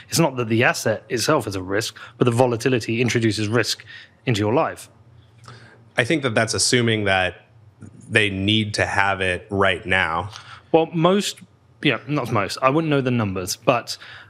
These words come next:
Speaker 1: I would expect a large number of people, perhaps billions, live hand to mouth.
Speaker 2: Yeah.
Speaker 1: And they're the people we most wanna get out of the situation in,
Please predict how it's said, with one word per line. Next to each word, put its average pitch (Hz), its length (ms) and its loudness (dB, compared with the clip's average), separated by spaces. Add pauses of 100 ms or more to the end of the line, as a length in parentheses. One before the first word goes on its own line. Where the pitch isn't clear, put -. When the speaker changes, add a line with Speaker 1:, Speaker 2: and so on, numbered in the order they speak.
Speaker 1:
I 135 120 4
would 131 320 0
expect - 520 -2
a 131 60 2
large 131 460 2
number 117 160 0
of 107 80 -2
people, 107 340 -2
perhaps - 260 -2
billions, 113 760 0 (400)
live 117 520 0 (100)
hand 117 260 -2
to - 80 -6
mouth. - 400 -6 (240)
Speaker 2:
Yeah. 104 80 2 (520)
Speaker 1:
And 139 300 2
they're 156 200 6
the 147 100 0
people 139 260 0
we 135 160 2
most 131 260 2
wanna 120 160 0
get 117 200 2
out 135 100 2
of 127 60 -4
the 110 80 -6
situation 107 480 0
in, 107 120 0